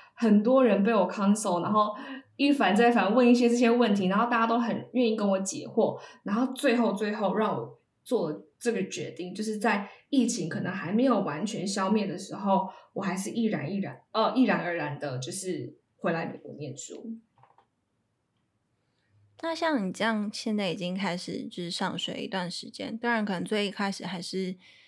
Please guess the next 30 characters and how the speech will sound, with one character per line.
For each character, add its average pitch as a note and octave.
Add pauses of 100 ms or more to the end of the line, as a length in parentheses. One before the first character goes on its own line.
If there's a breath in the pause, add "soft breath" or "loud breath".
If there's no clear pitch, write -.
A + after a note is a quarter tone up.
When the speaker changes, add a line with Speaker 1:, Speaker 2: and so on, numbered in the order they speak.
(320 soft breath)
Speaker 2:
远 G3
端 F3
嘛， E3+
在 E3+
台 - (120)
湾。 A#1+ (280 soft breath)
但 C#4
你 G#3
觉 E3+
得， F3+
Speaker 1:
嗯。 -
Speaker 2:
比 -
如 E3
说， F#3+
就 G3+
跟 F#3+
你 E3+
刚 F3
刚 F3+
讲 F3
的， -
你 G3
比 E3+
较 F#3
了 E3+
解 E3
自 -
己 -
了， - (960 loud breath)
那 F#3+